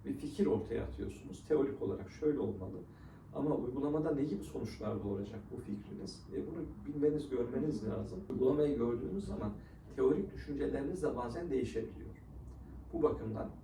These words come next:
mutlaka bir şekilde uygulamanın içerisine girmek lazım. Bu, bunu sağladı epeyce bir dosya inceledik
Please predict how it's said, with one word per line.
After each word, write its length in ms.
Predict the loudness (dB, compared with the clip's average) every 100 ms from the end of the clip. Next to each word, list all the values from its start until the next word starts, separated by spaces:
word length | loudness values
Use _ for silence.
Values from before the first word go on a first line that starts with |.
| -16 -16 -10 -6
mutlaka 480 | -4 -2 -2 -2 -2
bir 60 | -4
şekilde 360 | -6 -6 -2
uygulamanın 520 | 0 2 2 0 -2
içerisine 400 | -4 -6 -6 -4 -2
girmek 460 | 0 0 -2 -4
lazım. 260 | -6 -6 -6 0
Bu, 240 | 2 2
bunu 80 | 0
sağladı 400 | -2 -4 -4 -4 -8
epeyce 300 | -8 -8 -8
bir 140 | -6 -6
dosya 280 | -8 -6 -6
inceledik 580 | -4 -6 -6 -6 -8